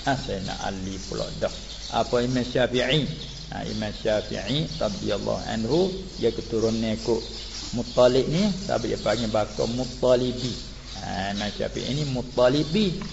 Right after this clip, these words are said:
Adapun Nabi kita sallallahu alaihi wasallam ba-, bakal Hashimi. Ha, yang mai ikut tu. Dua tu dua beradik. <clears throat> Ha, Nabi buat jari. Ha, Nabi buat jari dia kata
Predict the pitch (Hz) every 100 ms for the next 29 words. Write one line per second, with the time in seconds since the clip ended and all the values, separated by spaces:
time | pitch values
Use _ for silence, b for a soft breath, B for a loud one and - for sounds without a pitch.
0 | - - - - 110 110 113 107 104 101
1 | 107 110 104 - 104 101 110 107 104 101
2 | 104 104 107 104 113 127 143 - 98 92
3 | 107 101 - 110 101 120 - 214 214 247
4 | 196 - - - - 90 90 92 95 95
5 | 104 110 - 254 208 - - - - -
6 | - 107 107 - 135 123 107 104 92 92
7 | - - - - - - 269 311 247 160
8 | 117 - - - - - - - - -
9 | 110 113 110 110 104 107 - - 131 123
10 | 120 123 117 123 113 107 101 98 - -
11 | - - - 110 113 117 117 117 117 113
12 | 110 120 120 110 113 113 113 113 117 143